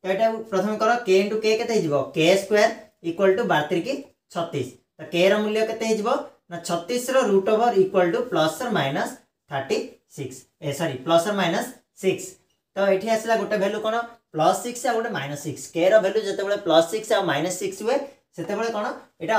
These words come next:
ଅସଂଖ୍ୟ ସମାଧାନ ସମ୍ଭବ ହେଇପାରିବ। ଆଉ କ'ଣ ରହିଛି ଦେଖିବା, ଏ ଦିଟାକୁ କଲେ ଆଉ ଥରେ ବାହାରିବ। ତ ଏଠି ଆମେ କରିନେବା ଏ ଦିଟାକୁ। ଠିକ୍ ଅଛି? ଦେଖ କ'ଣ ହେଇଯିବ, ବଜ୍ରଗଣନ କର, ମା-, three into minus k କେତେ ହେଇଯିବ? ମାଇନସ୍ ଥ୍ରୀ କେ equal to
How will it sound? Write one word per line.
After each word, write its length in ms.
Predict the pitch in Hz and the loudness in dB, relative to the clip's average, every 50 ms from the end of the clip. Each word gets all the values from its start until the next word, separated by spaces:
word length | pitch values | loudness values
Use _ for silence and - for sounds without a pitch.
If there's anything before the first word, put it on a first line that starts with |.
| 175 | 2
ଅସଂଖ୍ୟ 280 | 156 - 185 185 180 185 | 2 0 -2 -6 -6 -6
ସମାଧାନ 340 | - 175 156 139 131 143 175 220 - 185 | -6 -6 -6 -6 -6 -6 -6 -6 -6 -6
ସମ୍ଭବ 240 | 160 143 131 135 196 226 | -2 0 2 2 2 2
ହେଇପାରିବ। 340 | - - - 123 117 120 117 113 113 - _ _ _ - 151 | 2 0 -2 -6 -8 -8 -8 -10 -12 -16 _ _ _ -4 -2
ଆଉ 80 | 185 196 226 | -2 0 -2
କ'ଣ 100 | 233 240 226 | -4 -2 -2
ରହିଛି 240 | 226 220 220 226 240 | -2 -2 -2 -4 -6
ଦେଖିବା, 280 | 208 214 - 233 226 247 226 190 | -6 -6 -6 -4 -4 -2 0 0
ଏ 20 | 180 180 | 0 0
ଦିଟାକୁ 280 | 202 202 214 196 220 214 | -2 -4 -4 -4 -4 -4
କଲେ 200 | 214 202 208 220 | -4 0 2 2
ଆଉ 100 | 208 208 - | 2 2 0
ଥରେ 100 | 220 214 | 0 -2
ବାହାରିବ। 300 | 214 196 196 208 208 226 240 233 - - - _ _ - | 0 0 -2 -2 -2 -2 -4 -4 -6 -10 -20 _ _ -6
ତ 20 | 180 190 | -4 -4
ଏଠି 100 | 185 196 214 | -4 -4 -4
ଆମେ 140 | 214 220 220 220 | -6 -6 -4 -4
କରିନେବା 280 | 208 208 214 208 214 208 | -4 -4 -2 -2 0 0
ଏ 40 | 202 196 | 0 0
ଦିଟାକୁ। 240 | 202 208 202 208 240 254 - - _ _ _ _ _ _ | 0 -2 -2 -2 -6 -10 -12 -16 _ _ _ _ _ _
ଠିକ୍ 120 | 190 202 254 214 | -6 -4 -4 -4
ଅଛି? 140 | 202 160 131 127 - - _ _ _ _ _ 170 | -4 -4 -6 -6 -8 -14 _ _ _ _ _ -8
ଦେଖ 140 | 180 220 226 240 240 - - - | -6 -4 -4 -4 -6 -8 -8 -4
କ'ଣ 120 | - 196 202 208 | -2 0 0 0
ହେଇଯିବ, 200 | 202 202 208 226 202 185 | 0 0 0 0 2 2
ବଜ୍ରଗଣନ 360 | - 202 196 202 208 208 208 202 | 2 0 0 0 0 0 -2 -4
କର, 160 | 208 208 220 226 220 - - 165 | -2 0 0 0 0 -2 -4 -4
ମା-, 160 | 151 151 - - - | -4 -4 -6 -8 -8
three 180 | 170 185 196 208 | -2 -2 0 0
into 160 | 214 208 226 220 | -2 -2 -4 -2
minus 340 | 214 190 170 185 202 202 - - | -2 -2 -2 -4 -4 -6 -2 0
k 20 | 226 226 233 - - - _ _ - | 0 0 0 -2 -8 -18 _ _ -10
କେତେ 160 | 202 208 262 254 | -6 -4 -4 -4
ହେଇଯିବ? 180 | 202 - 151 147 - - - - - _ - 143 | -2 -2 -2 -4 -4 -6 -12 -20 -20 _ -12 -8
ମାଇନସ୍ 420 | 139 135 143 151 160 190 220 226 226 - | -6 -4 -4 -4 -2 -4 -4 -4 -4 0
ଥ୍ରୀ 160 | 208 190 214 214 220 220 | 2 2 2 2 2 2
କେ 100 | 220 226 226 233 - - - _ _ _ - | 2 2 2 0 -4 -12 -20 _ _ _ -8
equal 380 | 170 190 190 190 - 226 220 214 202 - | -6 -6 -4 2 4 6 6 6 4 -2
to 80 | 226 | -4